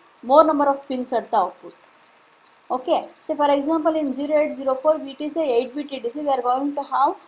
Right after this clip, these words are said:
D naught to D seven pins at the outputs, and on, on all the eight pins you are going to get the output simultaneously. You understand? So that is the difference between serial A D C and parallel A D C.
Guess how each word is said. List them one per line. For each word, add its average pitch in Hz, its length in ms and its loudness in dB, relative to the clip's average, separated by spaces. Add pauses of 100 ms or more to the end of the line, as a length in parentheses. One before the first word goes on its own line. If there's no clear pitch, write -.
(240)
D 320 180 4
naught 320 260 4
to 302 100 -4
D 254 240 -6
seven 269 320 -4
pins 262 260 -6
at 220 200 -4
the 226 60 -4
outputs, 214 520 -2
and 294 240 0
on, 277 240 4
on 294 400 6
all 269 480 10
the 381 200 12 (800)
eight 285 280 4
pins 269 280 -6
you 302 80 2
are 302 100 4
going 294 200 0
to 302 80 -6
get 262 240 -4
the 277 60 2
output 226 360 0
simultaneously. 165 840 -12 (2500)
You 226 80 -6
understand? 254 560 -6 (260)
So - 180 0
that 302 220 2
is 392 140 2
the 392 100 0
difference 285 320 -4
between 302 300 -6
serial 226 280 -4
A 208 100 -4
D 196 100 -4
C 233 100 -14
and 247 160 -14
parallel 175 300 -4
A - 20 -14
D 170 200 -18
C. - 160 -18